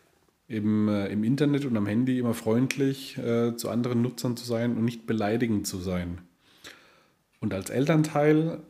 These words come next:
verpflichte ich mich dazu, dem Kind beizubringen, wie ich mich ordentlich und nicht beleidigend, äh, gegenüber anderen verhalte. Und so könnt ihr eben den ganzen Vertrag aufbauen.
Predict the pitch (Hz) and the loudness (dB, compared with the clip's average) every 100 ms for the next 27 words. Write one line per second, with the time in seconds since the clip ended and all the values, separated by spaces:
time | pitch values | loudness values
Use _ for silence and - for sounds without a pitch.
0 | _ - 120 - 139 139 127 - 135 - | _ -10 -8 0 0 0 -2 -2 -4 -4
1 | 117 135 131 131 131 113 113 113 101 110 | -4 0 2 2 2 0 0 0 0 -2
2 | 120 127 127 110 127 143 110 95 101 92 | -2 0 2 2 2 2 2 0 -2 -4
3 | 90 - - _ _ _ _ _ _ _ | -8 -16 -20 _ _ _ _ _ _ _
4 | _ _ _ _ _ 104 113 117 120 123 | _ _ _ _ _ 0 2 2 0 -2
5 | 120 - - _ _ _ _ _ 113 104 | -2 -6 -16 _ _ _ _ _ -6 -4
6 | 107 120 - 123 104 101 107 117 113 113 | 0 0 0 -2 0 0 0 0 0 0
7 | 113 101 104 104 104 101 98 104 110 104 | -2 -4 -2 -2 -2 -2 -2 -2 -2 -2
8 | 98 90 95 92 95 92 _ _ - - | -4 -6 -6 -8 -10 -12 _ _ -20 -18
9 | - - - 104 131 165 139 110 123 117 | -18 -12 -4 -2 0 4 4 4 4 2
10 | 101 117 - - 107 - 101 - - 170 | 2 0 -2 -8 -8 -6 -8 -8 0 2
11 | 190 - 160 170 180 185 | 2 -2 0 2 2 0